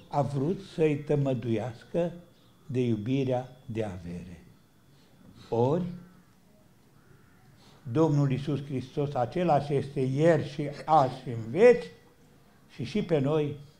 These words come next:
ne învață aceste lucruri în vremurile pe care le trăim.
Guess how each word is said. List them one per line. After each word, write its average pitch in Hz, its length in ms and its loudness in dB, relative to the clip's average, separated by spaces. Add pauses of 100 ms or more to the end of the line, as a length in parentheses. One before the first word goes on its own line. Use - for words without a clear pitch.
(1500)
ne 131 140 -2
învață 139 760 -4
aceste 123 680 -6
lucruri 156 540 -10 (360)
în 156 180 -6
vremurile 170 640 -4 (400)
pe 113 140 -6
care 123 400 -4
le 113 60 -2
trăim. 107 440 -6